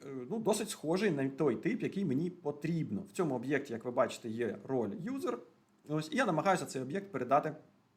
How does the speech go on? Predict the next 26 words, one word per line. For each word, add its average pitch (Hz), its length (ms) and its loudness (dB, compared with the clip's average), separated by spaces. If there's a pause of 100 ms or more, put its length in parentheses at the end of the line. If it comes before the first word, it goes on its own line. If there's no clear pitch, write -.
(360)
у 127 100 -4
функцію 131 460 -2
log 120 380 0
user. 98 140 0 (120)
І 175 60 -4
це 202 240 4
не 135 200 6
працює. 117 400 -6 (520)
TypeScript 107 460 0
скаржиться, 202 580 6
що 110 160 -6
це 151 300 -2
неможливо 135 580 0
зробити. 104 500 -4
Чому? - 320 -2 (460)
Тому 151 300 2
що - 280 -4 (300)
тип - 280 0 (200)
string 107 580 -2 (1300)
not 156 180 2
assignable 139 600 2
to 185 80 2
type 101 300 -2
admin 131 440 -2
або 123 160 -8
user. 180 300 -4